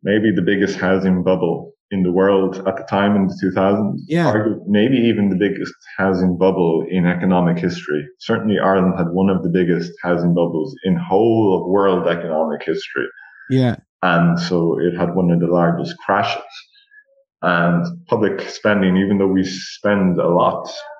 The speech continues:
Speaker 1: isn't always spent very well. So, you know, uh, with too much of a reliance on current spending, uh, hap, ras, these sort of things, uh, we,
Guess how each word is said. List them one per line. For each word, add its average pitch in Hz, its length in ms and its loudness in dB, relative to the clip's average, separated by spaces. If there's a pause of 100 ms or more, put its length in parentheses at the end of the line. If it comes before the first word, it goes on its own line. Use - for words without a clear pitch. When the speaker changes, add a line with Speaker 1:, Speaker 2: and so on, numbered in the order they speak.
(120)
Speaker 1:
isn't 98 220 0
always 95 260 2
spent 90 380 -2
very 85 260 2
well. 80 260 2 (420)
So, 85 320 0
you 90 160 2
know, 85 460 0
uh, 82 280 2
with 85 300 -6
too 120 100 -2
much 110 240 0
of - 80 -6
a 95 40 0
reliance 90 560 2 (880)
on 90 180 -2
current 92 340 0
spending, 85 640 -2 (460)
uh, 87 480 2
hap, 80 420 -4 (120)
ras, 90 680 0
these 87 200 -2
sort 85 180 0
of 82 140 -6
things, 95 420 0 (720)
uh, 87 480 2 (140)
we, 85 520 0